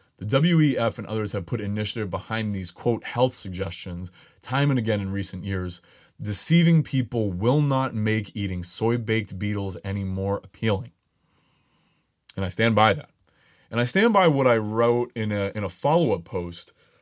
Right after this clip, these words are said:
addressing this, because I, I was starting to receive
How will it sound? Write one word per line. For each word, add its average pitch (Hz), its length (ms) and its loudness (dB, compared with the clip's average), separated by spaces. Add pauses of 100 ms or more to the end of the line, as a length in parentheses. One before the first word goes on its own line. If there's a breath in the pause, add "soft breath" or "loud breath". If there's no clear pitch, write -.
(100)
addressing 113 480 2
this, 95 140 -2
because 98 320 -2
I, 110 80 2
I 107 100 0
was 107 160 -2
starting 180 420 2
to 98 600 -6
receive 107 800 -4